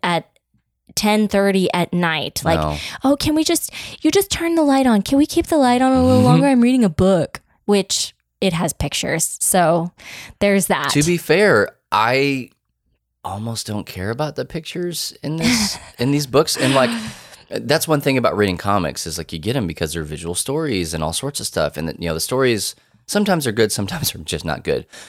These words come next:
Speaker 2: But the art, like, will keep you around. This is interesting art, don't get me wrong, but I'm reading these because of what I've seen in the show.
Speaker 1: Gerard Way didn't illustrate, right?
Speaker 2: No, another
Speaker 1: He
Speaker 2: guy
Speaker 1: just
Speaker 2: did.
Speaker 1: wrote it?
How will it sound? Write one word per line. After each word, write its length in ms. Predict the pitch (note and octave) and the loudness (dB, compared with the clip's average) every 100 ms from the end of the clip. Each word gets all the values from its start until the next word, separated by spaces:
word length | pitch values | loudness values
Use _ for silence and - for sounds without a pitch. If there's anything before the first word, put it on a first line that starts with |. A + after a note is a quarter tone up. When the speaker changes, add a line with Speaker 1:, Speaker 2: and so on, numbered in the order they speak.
| _ | _
Speaker 2:
But 140 | A#2+ | -4
the 120 | - A#2+ | -2 -2
art, 320 | B2+ F#3 - | 0 0 0
like, 200 | F#2+ F#2 | -2 -4
will 80 | F#2+ | -8
keep 260 | - F2 | -6 -6
you 120 | F2 F2 | -2 0
around. 360 | A#2 D3+ E2+ - | 0 -2 -6 -4
This 160 | C4+ | 0
is 140 | G4 D#4+ | 2 2
interesting 500 | G#3+ F#3 E3 B2 F#2 | 2 0 -2 -2 0
art, 280 | E3+ F#3 | 2 2
don't 180 | A#2 C3+ | 0 0
get 100 | - | 0
me 100 | G2+ | -2
wrong, 480 | G2+ D#3 F#3 A#2 F#2+ - _ _ _ _ _ _ | 2 2 4 2 -2 -8 _ _ _ _ _ _
but 160 | - G#2+ | 0 2
I'm 200 | F#3+ D3 | 2 2
reading 460 | A#2 G3+ G#3+ C3 F#2+ | 2 2 4 4 2
these 340 | F#2 F2+ E2+ | 0 0 -4
because 640 | F#2 G#2 - D#3 F3+ D3+ | -6 -10 -6 0 2 2
of 100 | A#2+ | 2
what 140 | G2+ F#2 | 2 2
I've 160 | E2 | 2
seen 320 | - G#2+ F#2 | -2 -2 -2
in 200 | E2+ F2 | -2 -4
the 80 | D#2+ | -4
show. 480 | D2 - D#2 G1+ G1+ _ - | -4 0 0 0 -8 _ -8
Speaker 1:
Gerard 580 | G#3 C#4+ D#4 A4 A#4 B3+ | -2 2 2 2 2 2
Way 220 | A3 G3+ | 2 2
didn't 280 | F3 E3+ D3+ | 2 0 -2
illustrate, 800 | D#3+ D3+ C#3+ - - C3 - - - - - | -4 -2 -2 -4 -6 -10 -12 -14 -16 -12 -2
right? 280 | A3+ A#3 | 0 0
Speaker 2:
No, 720 | - F#2 F#2 F#2+ E2+ C2 A1 - _ - | 0 -2 0 2 2 2 -2 -8 _ -4
another 260 | F#2 F#2+ | 2 4
Speaker 1:
He 60 | G#3 | 4
Speaker 2:
guy 60 | G3 | 4
Speaker 1:
just 140 | - | 2
Speaker 2:
did. 80 | E3+ | 2
Speaker 1:
wrote 220 | F#3 F#3+ | 2 4
it? 240 | G3+ G3+ | 2 0